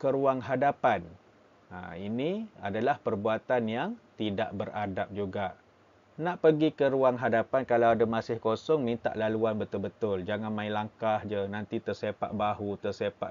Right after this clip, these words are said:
lutut, tersepak kepala orang lah, apalah. Okey, itu perbuatan yang tidak beradab. Kemudian yang keempat, menjaga pandangan dan memberikan perhatian semasa belajar.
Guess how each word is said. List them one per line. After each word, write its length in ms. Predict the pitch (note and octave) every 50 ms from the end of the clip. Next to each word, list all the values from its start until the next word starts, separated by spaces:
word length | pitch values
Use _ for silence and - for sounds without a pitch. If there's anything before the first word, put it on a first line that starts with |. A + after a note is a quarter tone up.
| G2+
lutut, 480 | G#2 G#2+ G#2+ F#2+ - _ - G#2+ G2 - - -
tersepak 480 | G#2 F#2+ - A2 G2+ - - - - - -
kepala 400 | - - G#2 G#2 G#2 G#2 G2+ G#2
orang 480 | G#2 G#2 G#2 G2+ G#2+ G#2 G2+ G#2 G2+
lah, 160 | G2+ G2+ G2+ G#2+ -
apalah. 320 | - - G2+ G2+ G2 G2 G2+ _ _ _ - - _ _ _ _ _ - - - _ _
Okey, 160 | - D3+ E3+
itu 160 | E3 - E3
perbuatan 640 | - C#3+ B2 B2 B2 B2+ B2+ B2 - C3 B2 B2 A#2+
yang 40 | A2 -
tidak 240 | A2+ G2+ G2+ G2
beradab. 560 | G2+ G2 - G2 G2 F#2 F2+ A#2+ D3 G#3 A3 - _ _ _ _ _ _ - _ _
Kemudian 320 | - B2 B2+ C#3 E3 F3+ F3+
yang 160 | F3+ F3+ E3+
keempat, 560 | - G3 - F3+ F#3 F3+ - G3 F#3+ F3+ D#3
menjaga 640 | D3+ D#3 D#3 D3 C3 D#3 D3+ D3+ D3+ D#3+ F3+ F3 E3+
pandangan 720 | - D#3+ D3 D3 C#3+ C3+ D3 D3 D3+ D3+ D3+ D3+ D3 C3+
dan 240 | C3 C#3 C3+ C3+ C3+
memberikan 640 | C3+ C3+ C3+ B2+ C3 D3+ E3 F3+ F3 - E3+ D#3 D#3
perhatian 640 | D3+ D3+ C3+ - - C#3+ - - C#3+ C#3 C3+ C3+ C3+
semasa 640 | B2+ - C#3 B2 A#2 A#2+ A#2+ A#2+ A2+ - - A#2+
belajar. 800 | A2+ G#2 G#2 G#2+ A2 G#2+ A2 G#2 G2+ B2 B2 A#2 G2 F2 E2+ F2